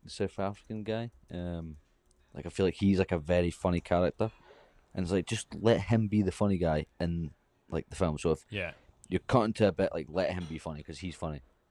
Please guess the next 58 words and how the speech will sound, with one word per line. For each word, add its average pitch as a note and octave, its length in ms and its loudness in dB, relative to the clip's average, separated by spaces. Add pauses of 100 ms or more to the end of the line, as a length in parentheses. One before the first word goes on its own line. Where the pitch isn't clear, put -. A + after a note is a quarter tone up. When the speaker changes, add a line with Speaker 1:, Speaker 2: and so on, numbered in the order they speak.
(140)
Speaker 1:
Like, C#2 180 -12
don't G2+ 200 -4
try F#2 180 -8
and, F2 100 -8
like, F2 160 -10
make - 260 -10 (120)
everybody E2 420 -4
else E2 200 -2
funny. D#2+ 220 -4
And D2+ 140 -8
then D#2+ 120 -6
that's E2+ 260 -4
what E2 120 -2
they've D2+ 140 -4
been, D#2 240 -4 (260)
like, E2 180 -2
trying, - 300 -2
that's F2 280 2
what F2 120 -4
they - 100 -6 (120)
tried F2 300 0
to E2+ 60 -4
do D#2 100 0
in D2+ 80 -4
Ragnarok, D2+ 640 -6 (400)
like, - 120 -8
a D#2 60 -2
little D#2+ 220 4
bit. D2 200 -2 (760)
And F2 160 2
then D#2 200 0
obviously D2 380 -4
they've C#2+ 120 -6
done D2+ 140 0
it - 100 -6 (140)
in D#2 100 -4
this D2+ 160 -2
again, C#2+ 240 -2
which F2+ 220 2
is, F2 80 0
that's F2 260 4
what F2 140 6
I've D#2 100 0
heard. D2 280 0
Like, C#2+ 120 -10
I've D#2+ 120 -4
Speaker 2:
Yeah. F#2 60 -8
Speaker 1:
heard D#2+ 180 0 (240)
mixed F2 320 -4
reviews D2+ 300 -2
about C#2+ 220 -2
it, - 120 -6
and C#2+ 160 -12 (160)
that - 160 -6
was C#2+ 180 -10
one C#2 160 -8
of C#2 100 -6
the D2+ 140 -10